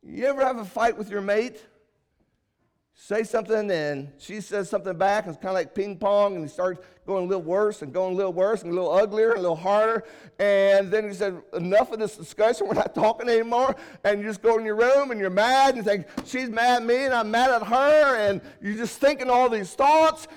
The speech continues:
and the tension is so thick you cut it with a knife.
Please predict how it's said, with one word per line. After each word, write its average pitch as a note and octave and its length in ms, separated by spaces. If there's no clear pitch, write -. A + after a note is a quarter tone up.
and G#3+ 100
the F#3+ 80
tension C#4+ 520
is G#3+ 120
so B3 240
thick D4 380
you A#3 120
cut B3+ 300
it A#3+ 80
with F3+ 140
a F3 60
knife. C#4+ 840